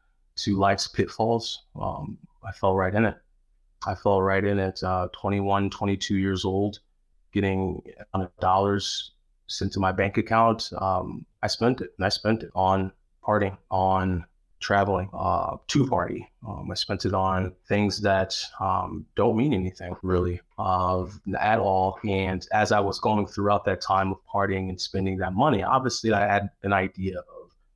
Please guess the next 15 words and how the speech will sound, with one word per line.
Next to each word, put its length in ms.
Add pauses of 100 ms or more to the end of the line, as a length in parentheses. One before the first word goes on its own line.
(100)
that 140
this 160
is 160
not 340 (460)
the 540 (340)
vision 640 (320)
that 520
I 160
thought 520
it 80
was 140
going 300
to 160
be, 360
right? 240